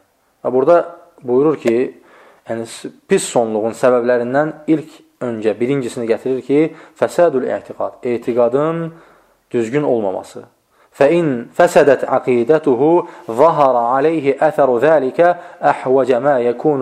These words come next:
إِلَى الْعَوْنِ وَالتَّثْبِيتِ مِنَ اللّٰهِ تَعَالَى. Və bu insanın əqidəsinin sağlam olmaması insanı son anında üzə çıxır. Onu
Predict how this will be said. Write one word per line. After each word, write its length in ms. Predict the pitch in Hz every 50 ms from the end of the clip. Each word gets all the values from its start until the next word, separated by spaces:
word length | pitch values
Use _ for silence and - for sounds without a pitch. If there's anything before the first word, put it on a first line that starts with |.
| 123 123 147
إِلَى 140 | 135 127 123
الْعَوْنِ 720 | 113 110 107 110 - - _ - - 143 156 151 135 127 135 151 160 156 160 - - - _
وَالتَّثْبِيتِ 560 | - 117 117 - 135 120 - 123 147 156 -
مِنَ 140 | 120 117 107
اللّٰهِ 260 | 104 104 107 110 104 98 92
تَعَالَى. 300 | 101 95 92 92 90 - - _ _ _ _ _ _ _ _ _ _ -
Və 100 | 135 139
bu 140 | 175 190 185
insanın 580 | 165 147 - - 143 127 127 143 135 120 107 - - - _ _ -
əqidəsinin 920 | 127 127 120 127 127 123 117 131 123 120 - 135 131 139 139 120 110 101 - - _
sağlam 520 | - - 113 123 117 123 139 143 135 - -
olmaması 840 | 156 151 147 131 117 107 110 101 - - 135 135 143 156 165 175 175 175 - - - - - _ -
insanı 600 | 123 120 113 - - 117 113 120 135 143 156 151 - - - - - - _ _ - - -
son 280 | - - 151 151 147 -
anında 640 | - 113 110 110 107 107 107 113 123 - - - - - - _ _ _ _ _ _ _ _ 127
üzə 200 | 110 104 117 113
çıxır. 260 | - - - 101 101 - _ _ _ _ _ _ _ _ _ _ _ _ _ _ _ _ _ _ _ _ _ _ -
Onu 380 | 117 110 117 127 131 143 160